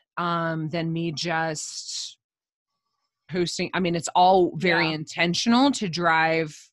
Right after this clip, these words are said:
Speaker 1: you know, the community and support for the moms. And so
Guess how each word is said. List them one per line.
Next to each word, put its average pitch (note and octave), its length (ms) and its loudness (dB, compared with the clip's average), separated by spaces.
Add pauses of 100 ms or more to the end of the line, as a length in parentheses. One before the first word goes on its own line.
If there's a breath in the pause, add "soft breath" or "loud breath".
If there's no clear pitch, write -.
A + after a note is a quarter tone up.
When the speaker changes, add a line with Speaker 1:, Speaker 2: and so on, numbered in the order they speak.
(140)
Speaker 1:
you F3 140 -6
know, E3 120 -2
the D#3 100 -6
community E3+ 560 -2
and D#3+ 120 -2
support E3 440 -4
for D#3 100 -8
the D3+ 100 -4
moms. E3 480 2
And F3+ 140 -2
so E3+ 340 0